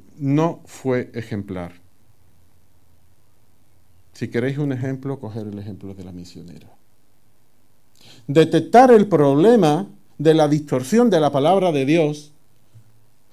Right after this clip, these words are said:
detectar el problema de la división que puede llevar esa distorsión de la palabra de Dios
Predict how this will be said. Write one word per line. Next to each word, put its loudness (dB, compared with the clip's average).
detectar 4
el 4
problema 4
de 4
la 6
división 2
que 4
puede 2
llevar 4
esa -2
distorsión -4
de -2
la -2
palabra -2
de -4
Dios -2